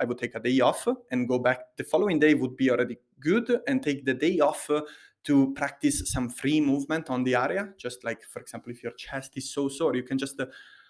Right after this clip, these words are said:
um, rotate your arms during the day, um, and, uh, you know, do some gentle stretching, but totally, like, absolute rest is never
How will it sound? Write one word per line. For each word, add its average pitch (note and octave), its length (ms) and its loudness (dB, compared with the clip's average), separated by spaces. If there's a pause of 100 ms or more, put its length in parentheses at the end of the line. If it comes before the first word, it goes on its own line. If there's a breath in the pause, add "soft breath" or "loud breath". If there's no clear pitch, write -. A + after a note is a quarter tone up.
(440 loud breath)
um, B2 400 2
rotate C#3 460 0
your B2 140 -4
arms C#3+ 400 2
during C#3 280 0
the C3+ 100 0
day, C3+ 480 2 (300 loud breath)
um, A#2+ 500 0
and, A#2+ 320 0
uh, A#2+ 160 -4
you B2 80 -2
know, A#2+ 140 -4 (180)
do C3 140 -2
some A#2+ 280 -4
gentle D3 540 0
stretching, C#3 720 2
but - 240 -2
totally, F3 320 0
like, B2 260 4 (100)
absolute C#3 540 -2
rest B2+ 380 0 (360 loud breath)
is B2+ 280 -4
never A#2 440 0